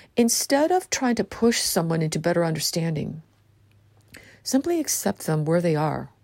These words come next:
for being defensive. That there's no need to ask them why they're defensive or point out that they are defensive. There's more, um, in an internal acceptance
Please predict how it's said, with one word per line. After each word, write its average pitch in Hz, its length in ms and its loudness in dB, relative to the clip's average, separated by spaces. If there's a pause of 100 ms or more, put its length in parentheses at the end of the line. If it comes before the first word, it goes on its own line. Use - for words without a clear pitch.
(500)
for - 140 4
being 170 200 4
defensive. - 720 -2 (920)
That 185 300 4 (280)
there's 220 180 6
no 302 200 4
need 240 360 8
to - 120 4
ask 185 200 0
them 160 160 0
why 175 280 6
they're 190 140 6
defensive - 680 -4 (220)
or 185 120 2
point 220 260 4
out - 260 2
that 156 180 4
they 151 160 6
are 220 200 8
defensive. - 580 -2 (360)
There's 226 200 6
more, 262 380 4 (400)
um, 160 400 0 (560)
in 202 180 4
an 180 240 2
internal 269 480 2
acceptance - 1000 0